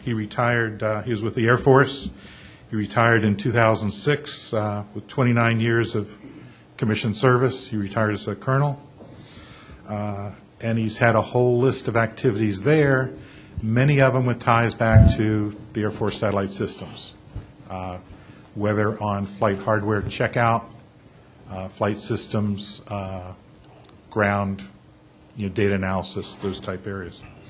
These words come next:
So he actually flew on the C one thirty and other platforms as a flight test engineer,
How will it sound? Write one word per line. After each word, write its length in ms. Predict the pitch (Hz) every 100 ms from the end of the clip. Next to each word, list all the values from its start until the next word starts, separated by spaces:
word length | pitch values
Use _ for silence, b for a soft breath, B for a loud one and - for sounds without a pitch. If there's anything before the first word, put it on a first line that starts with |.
| B B B B B
So 140 | -
he 40 | 113
actually 260 | 113 117
flew 420 | - - 143 139
on 560 | 131 127 123 120 120 117 - B B B -
the 80 | 104
C 220 | - 127
one 220 | 117 117
thirty 380 | - 127 127 120
and 80 | 113
other 160 | 110
platforms 720 | 110 135 135 - 135 131 123
as 140 | 110 110
a 40 |
flight 260 | - 107 -
test 300 | 135 - 139
engineer, 600 | 131 127 131 131 131